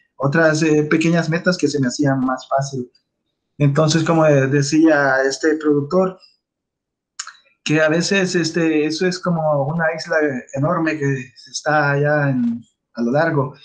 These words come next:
Entonces, para poder llegar a esa isla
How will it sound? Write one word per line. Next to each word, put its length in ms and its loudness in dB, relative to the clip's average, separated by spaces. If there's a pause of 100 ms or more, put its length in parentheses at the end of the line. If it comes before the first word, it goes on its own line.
(640)
Entonces, 480 0
para 340 2
poder 260 2
llegar 280 2
a 120 4
esa 240 0
isla 540 0